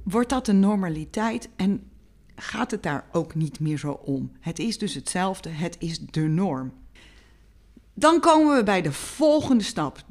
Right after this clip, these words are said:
Dit wordt dus geïnitieerd. Dit gaat er gebeuren, helemaal online. Want daar kan je alles zo snel mogelijk doen.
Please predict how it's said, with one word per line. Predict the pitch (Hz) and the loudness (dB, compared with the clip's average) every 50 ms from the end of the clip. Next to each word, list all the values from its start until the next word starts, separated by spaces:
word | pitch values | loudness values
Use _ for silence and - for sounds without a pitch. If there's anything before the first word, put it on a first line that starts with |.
| 143 - - | -16 -4 2
Dit | 269 294 202 202 - - - | 2 2 2 2 -2 -10 -12
wordt | - 170 165 196 214 214 214 - - - - _ _ | -12 -6 -2 0 0 0 0 -4 -10 -20 -20 _ _
dus | - - 170 160 - - - _ _ _ _ - - - 160 151 151 147 - - _ _ _ _ _ _ _ _ _ _ - - _ _ _ _ | -12 -10 -10 -10 -10 -12 -18 _ _ _ _ -14 -12 -8 -6 -6 -6 -8 -8 -12 _ _ _ _ _ _ _ _ _ _ -20 -20 _ _ _ _
geïnitieerd. | - 240 214 190 151 - - - 170 170 180 190 190 190 - - 160 160 | 4 4 4 4 4 0 -4 -6 -4 -4 -4 -6 -6 -8 -12 -14 -6 -2
Dit | 247 277 - - | 0 0 0 0
gaat | - 196 175 175 | -2 -4 -4 -4
er | - - | -6 -8
gebeuren, | - 151 143 185 190 185 180 180 143 | -8 -6 -4 -2 -4 -4 -4 -8 -8
helemaal | 139 165 175 190 214 240 240 214 190 180 175 - - | -4 0 2 4 6 6 6 4 2 2 -2 -4 -6
online. | - 151 143 139 147 160 165 170 170 - | -6 -6 -6 -4 -4 -4 -6 -6 -8 -10
Want | - - | -10 -6
daar | - 190 180 180 | -6 -4 -4 -6
kan | - - 156 | -8 -10 -12
je | 147 - _ _ | -12 -12 _ _
alles | - 180 180 160 156 143 - - - - _ _ _ - | -6 -6 -6 -6 -8 -10 -14 -16 -18 -20 _ _ _ -10
zo | 143 135 151 151 147 143 147 | -6 -4 -4 -4 -4 -4 -6
snel | - - - 185 170 165 160 139 - - | -6 -4 -2 -2 -2 -2 -4 -6 -8 -8
mogelijk | 117 135 156 160 160 156 - - - 127 127 123 - | -8 -6 -4 -4 -6 -6 -8 -10 -12 -12 -12 -12 -10
doen. | - 165 175 170 170 | -8 -6 -6 -6 -8